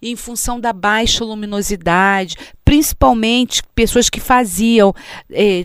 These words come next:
le-, leituras ou trabalhos muito específicos e precisavam bastante usar a visão. Então, a visão dela começa a ficar desgastada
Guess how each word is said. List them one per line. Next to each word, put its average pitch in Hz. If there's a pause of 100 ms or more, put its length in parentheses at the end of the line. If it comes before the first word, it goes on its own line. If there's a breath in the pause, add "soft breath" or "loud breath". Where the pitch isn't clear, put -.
(120)
le-, 185
leituras 226 (220 loud breath)
ou 220
trabalhos 196
muito 294
específicos 247
e 226
precisavam 202
bastante 214 (200)
usar 202
a 190
visão. 175 (500 loud breath)
Então, 302
a 294
visão 247
dela 214
começa 247
a 220
ficar 196
desgastada 214